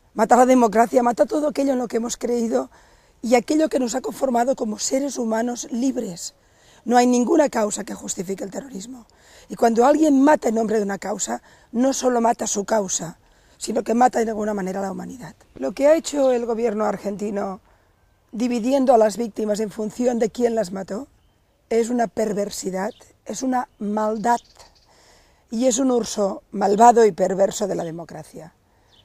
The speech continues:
No es posible que una sociedad libre discrimine en función de qué bala lo mató. Si lo mataron los marxistas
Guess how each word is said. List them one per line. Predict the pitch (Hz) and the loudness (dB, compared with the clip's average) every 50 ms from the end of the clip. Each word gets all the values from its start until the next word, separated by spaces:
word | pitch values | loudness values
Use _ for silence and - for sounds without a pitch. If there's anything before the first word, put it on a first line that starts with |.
| _ _ _ _ _ _ _ _ _ | _ _ _ _ _ _ _ _ _
No | 226 233 247 254 254 | -2 0 2 2 2
es | 240 - | 0 0
posible | - - 220 208 - 226 220 208 220 220 196 | -4 -4 -4 -2 -2 -2 -2 -2 -2 -2 -2
que | - 214 214 | -2 -2 -2
una | 208 214 220 214 214 | -2 -2 -2 -2 -4
sociedad | - - 220 - 208 208 214 208 208 | -4 -6 -6 -4 0 2 2 2 2
libre | 202 202 202 190 202 220 262 - _ _ _ _ _ _ _ _ _ _ _ _ | 2 0 0 0 -2 -2 -4 -6 _ _ _ _ _ _ _ _ _ _ _ _
discrimine | 226 254 233 - - - 254 254 254 254 262 254 254 262 277 - | -4 -4 -4 -4 -4 -2 0 0 2 2 2 2 2 0 -2 -4
en | - 240 220 | -6 -6 -6
función | - 247 247 220 - - 240 240 240 247 269 - _ _ - | -4 -6 -8 -6 -2 0 2 2 2 0 -2 -8 _ _ -6
de | 202 247 233 | -4 -4 0
qué | - 285 277 | 4 6 6
bala | 269 269 247 220 226 220 | 8 8 6 4 2 0
lo | 208 202 | -2 -2
mató. | 202 196 185 - 185 160 - _ _ _ _ _ _ _ _ _ _ _ _ _ _ _ _ _ | -4 -6 -6 -8 -10 -12 -12 _ _ _ _ _ _ _ _ _ _ _ _ _ _ _ _ _
Si | - - 240 | -6 -2 0
lo | 233 233 | 2 4
mataron | 226 220 190 247 240 269 277 254 | 4 6 6 8 8 8 6 4
los | 247 240 208 | 2 0 0
marxistas | 226 208 196 - - 240 233 - - - 269 294 320 - | -2 -2 -2 -2 -4 -6 -6 0 0 2 2 2 2 0